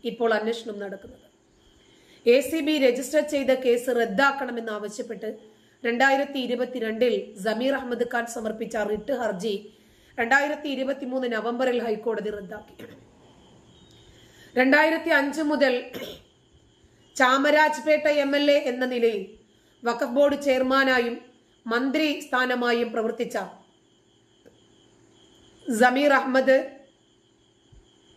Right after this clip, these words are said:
എൺപത്തിനാല് കോടി നാൽപത്തിനാല് ലക്ഷത്തി അയ്യായിരത്തി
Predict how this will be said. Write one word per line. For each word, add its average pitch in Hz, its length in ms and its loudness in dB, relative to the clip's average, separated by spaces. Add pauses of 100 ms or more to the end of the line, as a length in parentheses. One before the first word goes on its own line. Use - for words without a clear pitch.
(760)
എൺപത്തിനാല് 277 960 2
കോടി 254 340 2 (840)
നാൽപത്തിനാല് 277 960 2 (160)
ലക്ഷത്തി 262 720 0 (880)
അയ്യായിരത്തി 277 680 0